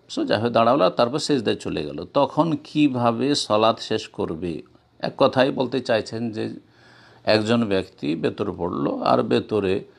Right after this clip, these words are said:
সে দোয়ায় কুনুত রুকু থেকে উঠে পড়তে ভুলে গেল, আর তারপর সোজা দাঁড়ালো, আর তারপরে সেজদায় চলে গেল। এখন সেই ব্যক্তির যে কুনুত ছুটে গেল, কি করবে? কুনুত ওয়াজিব নয় সঠিক মতে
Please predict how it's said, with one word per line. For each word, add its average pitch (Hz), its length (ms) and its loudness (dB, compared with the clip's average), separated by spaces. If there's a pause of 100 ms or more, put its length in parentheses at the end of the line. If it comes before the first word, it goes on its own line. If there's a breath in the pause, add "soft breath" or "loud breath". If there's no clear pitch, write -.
(280 soft breath)
সে 117 360 0
দোয়ায় 110 360 6
কুনুত 113 400 -4
রুকু 123 260 -4
থেকে 113 260 -6
উঠে 107 600 0
পড়তে 98 300 0
ভুলে 113 440 4
গেল, 107 320 4
আর 170 160 0
তারপর 131 320 0
সোজা 113 380 0
দাঁড়ালো, 101 420 2
আর 170 100 4 (120)
তারপরে 110 580 0
সেজদায় 123 500 -4
চলে 87 320 -4
গেল। 80 320 -4
এখন 127 400 -2
সেই 135 260 -2
ব্যক্তির 117 420 -4
যে 110 100 -4
কুনুত 123 380 -2
ছুটে - 340 -4
গেল, 120 220 2
কি - 180 -8
করবে? 82 400 -8 (440 soft breath)
কুনুত 160 300 2
ওয়াজিব 101 300 4
নয় 80 180 -10 (120)
সঠিক 123 360 -2
মতে 107 320 -2